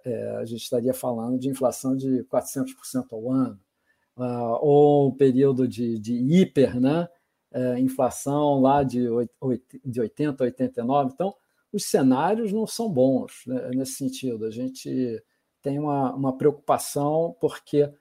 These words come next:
desde dois mil e doze a gente vê a questão da inflação sempre se acelerando. Muito difícil,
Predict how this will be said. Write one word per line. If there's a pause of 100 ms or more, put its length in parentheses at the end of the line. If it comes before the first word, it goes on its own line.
(220)
desde
dois
mil
e
doze
a
gente
vê (460)
a
questão
da
inflação
sempre
se
acelerando.
Muito
difícil,